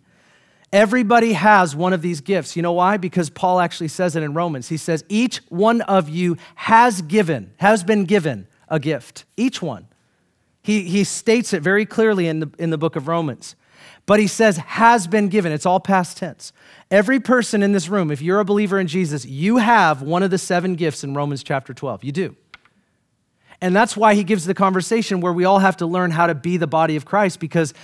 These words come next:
the hand can't say to the eye, "I have no need of you," right? So we need each other. This is what he's saying. But check this out. The manifestation gifts in First Corinthians chapter twelve, verse four through eleven,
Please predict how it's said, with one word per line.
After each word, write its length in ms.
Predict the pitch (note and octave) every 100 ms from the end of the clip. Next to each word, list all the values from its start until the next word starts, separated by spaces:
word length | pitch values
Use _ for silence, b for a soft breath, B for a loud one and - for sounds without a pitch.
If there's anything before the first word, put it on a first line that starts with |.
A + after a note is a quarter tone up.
| B
the 80 | -
hand 360 | D3 F3+ F3+ F3+
can't 240 | F#3 E3
say 280 | - F3 D#3+
to 160 | D#3 D3+
the 120 | D3+
eye, 380 | D#3+ F3 E3 D3+
"I 40 |
have 200 | D3+ D3+
no 140 | D3 D3+
need 200 | A3 G#3+
of 140 | A2+
you," 160 | A2 - _ _ _ -
right? 220 | D#3 F3
So 160 | - E3
we 160 | E3
need 300 | E3+ F#3 F#3
each 240 | D#3 D#3 A3
other. 240 | A3+ D3
This 180 | D3+ D#3
is 100 | D3+
what 140 | D#3
he's 140 | C#3+ B2+
saying. 260 | F#3+ C3 - b b b
But 120 | E3+
check 220 | - C4
this 220 | D4+ C4+ G#3
out. 260 | C#3+ - _ b b b
The 80 | F3+
manifestation 920 | F#3 B3 C#4+ - B3 - A#3+ - G3+
gifts 280 | D3+ D#3 -
in 100 | D#3+
First 260 | G#3 G#3 -
Corinthians 380 | G3+ - F3+
chapter 360 | - F#3 F#3 E3+
twelve, 440 | - G#3 F#3 C#3+
verse 180 | C3 D3+
four 220 | - F3+
through 200 | F#3+ F3+
eleven, 420 | D#3 D3+ D#3+ C3+